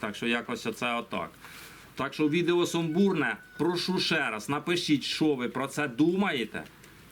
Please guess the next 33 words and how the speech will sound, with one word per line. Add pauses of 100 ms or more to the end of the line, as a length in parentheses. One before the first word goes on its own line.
(140)
І
розповсюджуйте
це
відео (140)
по
своїх,
по
других (220)
каналах.
І (160)
тут (240)
ні
в
коїм (180)
образом
не
винуватьте, (420)
е,
Зубалєвича,
Люміна,
е, (600)
мене,
Тоху
чи
ще
там,
кому
воно
присилали,
хто
це
показував.
Да?